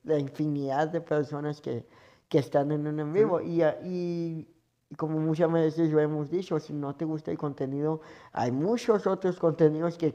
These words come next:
Speaker 1: quizás alguno te pueda llegar a gustar.
Speaker 2: Ajá.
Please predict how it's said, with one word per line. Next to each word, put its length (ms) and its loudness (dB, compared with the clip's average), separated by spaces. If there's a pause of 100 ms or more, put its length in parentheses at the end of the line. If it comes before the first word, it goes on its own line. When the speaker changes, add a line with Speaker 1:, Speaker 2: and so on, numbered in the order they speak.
Speaker 1:
quizás 560 0
alguno 460 0
te 100 -2
pueda 300 0
llegar 300 -2
a 20 -6
gustar. 480 -10 (180)
Speaker 2:
Ajá. 380 -14